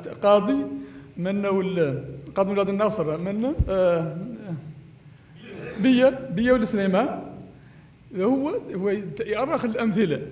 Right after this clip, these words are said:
وأنا لفت انتباهي فيه لما قرأته في التسعينات، قلت: أخبارك أم جيل، ل-، لم يكن عندي أنا ذلك تصور أن الفرنسيين كانوا موجودين في، <laughs> في بلاد السودان، وأن لهم هذه العلاقة القوية مع القبائل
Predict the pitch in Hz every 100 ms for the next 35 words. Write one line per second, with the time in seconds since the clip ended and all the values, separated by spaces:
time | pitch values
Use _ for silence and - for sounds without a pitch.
0 | - 208 262 285 302 277 247 247 220 233
1 | 220 220 220 226 - 196 - 196 196 185
2 | 277 - - - - - - - - 320
3 | 320 294 427 269 - 196 214 208 214 214
4 | 240 269 269 277 220 214 233 240 247 262
5 | 254 208 196 247 226 202 208 185 214 220
6 | 311 240 214 202 196 165 202 220 165 156
7 | 147 - - - 190 175 190 190 202 190
8 | 190 190 190 262 - - - - - 202
9 | 220 240 240 233 226 208 226 226 208 226
10 | 240 233 254 262 - - - 190 196 214
11 | 214 202 226 247 285